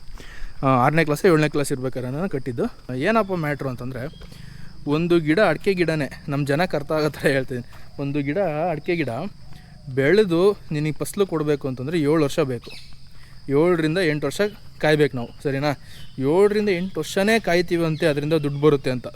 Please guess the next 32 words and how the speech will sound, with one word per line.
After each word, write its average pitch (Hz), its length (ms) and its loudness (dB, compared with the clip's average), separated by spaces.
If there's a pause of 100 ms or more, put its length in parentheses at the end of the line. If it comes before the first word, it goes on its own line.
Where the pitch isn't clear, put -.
(100)
ಸರಿನಾ? 139 280 -4 (580)
ಅದನ್ನು 151 240 2
ಚೆನ್ನಾಗಿ 151 280 0
ಮೇಂಟೈನ್ 151 320 0
ಮಾಡ್ತೀವಿ, 143 580 0 (440)
ಆ, 135 240 2
ದಿನ 143 240 2
ನೀರು 160 260 2
ಕೊಡ್ತೀವಿ, 143 580 0 (300)
ಟೈಮ್ 143 180 0
ಟೈಮಿಗೆ 151 220 0
ಗೊಬ್ಬರ 139 300 0
ಕೊಡ್ತೀವಿ, 135 560 -2 (460)
ಕಳೆ 139 260 2
ಕೀಳಿಸ್ತೀವಿ, 135 680 -2 (400)
ಇಷ್ಟೆಲ್ಲ 170 420 4
ಪ್ರೊಸೀಜರ್ 156 460 0
ಮಾಡಿ 143 380 0 (180)
ಚೆನ್ನಾಗಿ 156 260 0
ಇಟ್ಕೊಂಡ್ರೆ 151 580 -2 (340)
ಒಳ್ಳೆ 143 240 2
ದುಡ್ಡು 131 160 0
ಬರುತ್ತೆ. 139 440 0 (540)
ಆ, - 20 -4
ಮುಂದಕ್ಕೆ 196 340 0
ನೀನು 180 120 0
ಚೆನ್ನಾಗಿರ್ತೀಯ, 127 560 -4 (500)
ಸರಿನಾ? 143 280 0 (920)
ಆ, 151 320 2
ನೀರು 175 240 0
ಚೆನ್ನಾಗಿ 202 280 0
ಕೊಡಲಿಲ್ಲ, 185 360 2